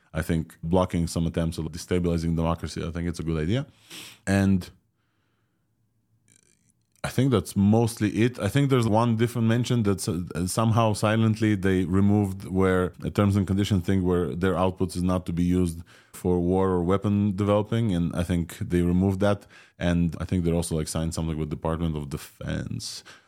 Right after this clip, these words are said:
But I think that's all for OpenAI. And then I wanted to mention about Microsoft, and Umesh, definitely feel free to chime in here as well, because that underlines kind of the benefit for open source.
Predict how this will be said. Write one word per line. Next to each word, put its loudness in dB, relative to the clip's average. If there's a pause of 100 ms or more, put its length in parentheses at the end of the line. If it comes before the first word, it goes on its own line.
(160)
But 2
I 0
think 2
that's 0
all -2
for -4
OpenAI. -4 (240)
And 4
then 4
I 2
wanted 2
to 0
mention 2
about 2
Microsoft, 0
and 2
Umesh, 0
definitely -2
feel -2
free -2
to -10
chime -2
in 2
here 0
as -2
well, 2 (360)
because 0
that -4
underlines 2
kind -4
of -2
the 0
benefit -2
for -4
open -2
source. -2